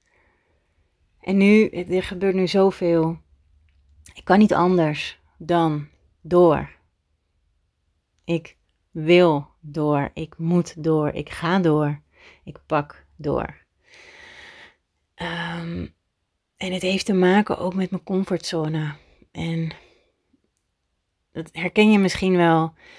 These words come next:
Je hebt je comfortzone, dat is de plek waarin jij je gewoon fijn voelt, waarin jij je veilig voelt. In, in binnen je comfortzone ligt alles wat bekend is voor jou.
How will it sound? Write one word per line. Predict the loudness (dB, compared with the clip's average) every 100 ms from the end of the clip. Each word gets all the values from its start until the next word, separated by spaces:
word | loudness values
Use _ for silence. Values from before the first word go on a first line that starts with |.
| -20 _ _
Je | -14
hebt | -10
je | -6
comfortzone, | -4 -2 -4 -4 -2 -2 -2 -4
dat | -8 -14
is | -18
de | -20
plek | -12 -10 -10
waarin | -8 -6 -4
jij | -2 -2
je | -2
gewoon | -6 -4 -2 -2
fijn | 0 2 2
voelt, | -2 -6 -6
waarin | -4 -4 -2
jij | -2 -2
je | -6
veilig | -2 2 2 0 -6
voelt. | -10 -10 -10 _ _ _ _ _ _ _
In, | -16 -12 -10
in | -8 -2
binnen | 2 4
je | 2
comfortzone | 0 -4 -6 -6 -4 -2
ligt | -2 -4 -8 _ _
alles | 2 4 4 2 -4
wat | -12
bekend | -10 -4 -4 -4
is | -6
voor | -4
jou. | -2 -2 -2 -6